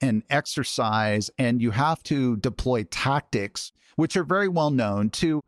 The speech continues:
initially cause them to even want to pay attention to you. So if I'm just publishing a whole lot of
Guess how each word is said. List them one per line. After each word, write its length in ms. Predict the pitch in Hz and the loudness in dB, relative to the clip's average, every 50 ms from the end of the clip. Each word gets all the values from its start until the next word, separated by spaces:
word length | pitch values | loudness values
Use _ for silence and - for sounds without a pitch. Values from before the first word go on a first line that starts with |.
| _ _ _ _ - | _ _ _ _ -4
initially 1040 | - 160 165 165 180 202 240 247 - - - 185 180 175 165 160 156 151 131 - _ - | 0 2 2 2 2 2 2 0 0 -2 -2 0 0 2 2 2 0 -2 -2 -4 _ -8
cause 380 | - - 180 175 185 196 - | -4 -2 0 2 0 0 0
them 160 | - 156 143 127 | 0 -2 -2 -2
to 180 | 123 - - 151 | -4 -4 -2 0
even 360 | 160 170 160 156 131 117 113 | 0 2 2 0 0 0 0
want 260 | 110 131 165 170 - _ - | 0 0 -2 -2 -4 _ -10
to 260 | - - 170 160 151 147 | -4 -2 0 0 0 0
pay 460 | - - - 147 147 147 143 131 131 - | -2 -2 0 0 0 0 0 -2 -2 -2
attention 760 | 127 123 120 - - 127 123 117 - - 131 120 117 110 104 - _ - | -2 -2 -2 -2 -2 -2 -2 0 0 0 0 2 2 0 -2 -4 _ -8
to 100 | - - | -4 -2
you. 300 | 123 117 120 117 98 - _ _ _ _ _ _ _ _ - | 0 0 0 0 -2 -4 _ _ _ _ _ _ _ _ -10
So 440 | - - 170 156 147 143 143 - - | -4 -2 0 2 2 2 0 0 0
if 220 | - 165 165 - - - | 0 0 0 0 -2 -2
I'm 240 | - 180 208 240 233 | 0 2 2 2 2
just 240 | 226 214 185 - - | 2 0 -2 -2 -2
publishing 540 | - - 160 147 156 143 - - 147 135 123 - | -2 -2 0 0 0 -2 0 0 0 0 0 0
a 120 | 135 127 | -2 0
whole 240 | 104 139 175 175 170 | 0 0 0 2 2
lot 240 | 160 147 143 143 123 | 2 2 2 2 0
of 120 | 113 | -2